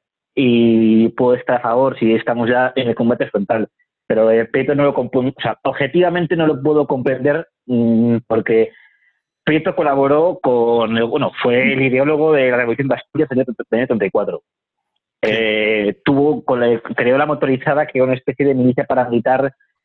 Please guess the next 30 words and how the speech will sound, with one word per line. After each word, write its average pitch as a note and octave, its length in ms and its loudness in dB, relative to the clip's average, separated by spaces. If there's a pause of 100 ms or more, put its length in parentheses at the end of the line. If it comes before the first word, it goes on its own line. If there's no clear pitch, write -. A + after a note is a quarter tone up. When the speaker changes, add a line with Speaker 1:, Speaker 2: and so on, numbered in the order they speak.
Speaker 1:
que B2 100 0
lo A2+ 120 2
que A#2+ 80 2
decía C3 500 2
él, C#3+ 140 0
en C#3 60 0
la A#2+ 100 -4
que - 80 -2
había, A#2 220 2
en A2 180 -4
la A2 80 0
que - 100 -4
había A2+ 220 2
policías B2+ 680 0
y C3 40 -2
guardias A#2+ 320 -2
civiles, C3 320 0
algunos A#2+ 240 0
de B2 60 0
los A#2+ 100 -2
cuales B2 300 -2
luego B2+ 360 0 (380)
estuvieron A#2+ 480 0
implicados B2 640 0
en A#2+ 100 -2
el A#2 60 2
asesinato A2 400 -4
de A2+ 80 -2
Carlos A2+ 220 -4
Sotelo. G2 300 -2